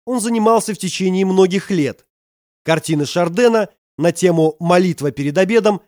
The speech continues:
находятся в Лувре, Стокгольмском музее и ряде частных собраний.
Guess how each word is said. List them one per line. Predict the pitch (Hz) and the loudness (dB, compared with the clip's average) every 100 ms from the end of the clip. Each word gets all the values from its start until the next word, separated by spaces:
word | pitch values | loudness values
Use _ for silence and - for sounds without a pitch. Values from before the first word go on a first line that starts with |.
| _ | _
находятся | 196 208 220 214 220 - 208 | -4 -2 0 -2 -2 -2 -2
в | |
Лувре, | 180 214 190 196 - _ - | 0 0 2 0 0 _ -18
Стокгольмском | - 254 196 247 226 - 151 | -4 -4 0 -2 -2 -2 -2
музее | 147 139 214 214 185 - _ | -2 -2 0 2 0 -4 _
и | 160 | 0
ряде | 156 165 175 | 2 2 0
частных | - 156 160 170 | 0 -2 0 -4
собраний. | - 190 180 135 107 85 | -2 0 0 0 -4 -12